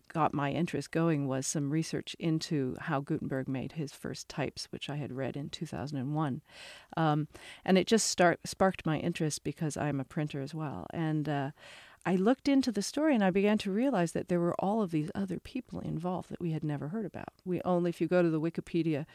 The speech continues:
entry for Gutenberg, which I would not recommend, um, you know, the same story has been handed down over four or five hundred years, that the great man Gutenberg invented printing. But of course, it's a much more complex story. So for me, the challenge was to first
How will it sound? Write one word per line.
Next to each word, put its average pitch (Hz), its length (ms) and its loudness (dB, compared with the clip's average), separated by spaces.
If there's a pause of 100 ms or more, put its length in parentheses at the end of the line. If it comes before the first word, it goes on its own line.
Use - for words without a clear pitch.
(240)
entry 196 340 4
for 151 260 -2
Gutenberg, 175 480 0
which 147 180 -6
I 151 80 -2
would 147 160 -2
not 135 160 -4
recommend, 185 600 -4 (360)
um, 170 400 6 (220)
you 233 160 2
know, 175 300 6 (280)
the 196 80 4
same 202 300 4
story 185 360 4
has 165 140 2
been 151 440 -2
handed 170 340 -2
down 156 360 -4 (220)
over 151 240 -2
four - 240 -4
or 147 60 -4
five - 280 -8
hundred 156 320 -4
years, 160 280 -2
that - 180 -6 (300)
the 151 80 -4
great 156 260 2
man 151 280 2
Gutenberg 147 420 0
invented 143 420 -4
printing. - 380 -6 (320)
But - 180 -2
of - 140 -2
course, - 360 2
it's 170 180 -2
a 151 40 -2
much 151 380 -4
more - 160 -10
complex - 500 -14
story. - 440 -8 (320)
So 190 240 6
for 202 180 2
me, 226 240 6
the 196 100 0
challenge 190 480 0
was 147 400 0
to 170 180 0
first - 340 -2